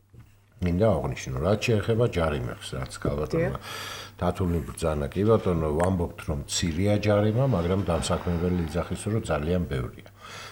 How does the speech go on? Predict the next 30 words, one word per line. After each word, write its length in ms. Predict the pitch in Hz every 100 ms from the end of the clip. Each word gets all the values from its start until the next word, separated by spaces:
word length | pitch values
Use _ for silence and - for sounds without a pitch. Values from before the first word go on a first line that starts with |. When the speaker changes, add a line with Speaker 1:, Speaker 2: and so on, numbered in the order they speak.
| - - _ - -
Speaker 1:
ამიტომ 480 | - 135 127 - 73 71 71 - - - -
აბსოლუტური 680 | - 85 - 120 110 101 85 71
თანხwebdriver 500 | 98 104 110 80 73
არასდროს 580 | 78 90 87 - 104 - -
არ 200 | - 85 76
მოხდება, 460 | 80 - - 64
მაგრამ 380 | 67 80 80 82 73
თ-, 180 | - - - - -
ეს 180 | 131 135
ჯარიმებიც, 880 | - 101 98 107 101 67 - - - - - - - - -
ისიც 360 | 95 104 85 - - -
თუ 280 | - 170 170 95 - -
ამამ 360 | - 98 104 80
გვაჩვენა, 600 | 82 90 92 80 67 -
რომ 160 | - 65
ეს 120 | 92
ძალიან 420 | - 92 101 98 82
მცირეა 560 | - - 104 87 76
და 140 | 64 78
ეფექტს 420 | 85 - - -
არ 180 | 80 98
იღებს, 340 | 104 - - - - _
ისი 260 | - 110 117
გაზდასაც 600 | - 87 90 104 - -
წინ 260 | - - 92
არაფერი 480 | 65 71 71 73 127
არ 180 | - -
უდგას, 400 | - - - -
ხო? 160 | -
Speaker 2:
კი. 380 | - - - 190